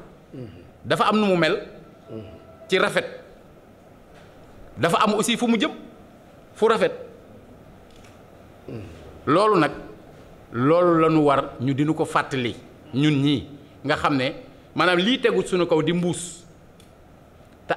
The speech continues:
ànd ak ay ayib, day faral di nu ñoddi, bu nu bëggee dem fi rafet te baax, mu bëgg faral di nu ñoddi, di nu jëmale ci leneen lu dul lool.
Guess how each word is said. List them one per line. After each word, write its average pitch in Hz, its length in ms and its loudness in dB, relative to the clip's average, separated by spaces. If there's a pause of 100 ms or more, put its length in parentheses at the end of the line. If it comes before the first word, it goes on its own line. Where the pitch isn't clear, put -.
ànd 185 180 0
ak 185 140 -2
ay 175 180 2
ayib, 185 200 0 (1300)
day 160 180 2
faral 160 380 0
di 160 100 0
nu 185 180 0 (180)
ñoddi, 156 540 0 (380)
bu 147 120 -2
nu 202 100 0
bëggee 185 280 2
dem 151 180 0
fi 175 120 -2
rafet 180 380 -2
te 175 80 0
baax, 139 220 0 (520)
mu 147 100 -2
bëgg 160 280 -2
faral 156 320 -2
di 139 80 -8
nu 180 140 -4
ñoddi, 165 380 -2 (800)
di 131 80 -6
nu 156 140 -2
jëmale 139 280 -4
ci 127 100 -8
leneen 143 300 -2
lu 135 80 -4
dul 123 180 -4
lool. 104 180 -2